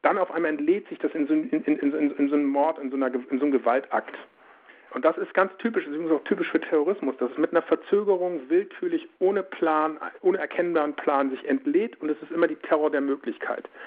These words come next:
Also was ist, was geht gerade? Und das ist sozusagen natürlich auch für die,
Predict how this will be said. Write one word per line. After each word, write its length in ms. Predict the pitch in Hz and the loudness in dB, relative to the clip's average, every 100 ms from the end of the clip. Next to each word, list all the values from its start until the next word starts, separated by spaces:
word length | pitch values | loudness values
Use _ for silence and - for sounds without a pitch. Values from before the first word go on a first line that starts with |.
| - | -8
Also 140 | 123 131 | -2 2
was 160 | 160 | 0
ist, 140 | 160 - - | 0 -2 2
was 100 | 151 | 2
geht 220 | - 147 - | 2 -2 -2
gerade? 320 | 104 101 98 - _ - - - - - - - | -6 -6 -8 -14 _ -20 -20 -20 -20 -20 -14 -2
Und 160 | 139 | 0
das 180 | 165 - | 2 0
ist 140 | 175 - | -2 -2
sozusagen 560 | 160 170 156 151 160 | -2 0 0 0 0
natürlich 360 | 160 160 165 156 | 0 0 0 0
auch 100 | 143 | 0
für 100 | 160 | 0
die, 220 | 160 | 0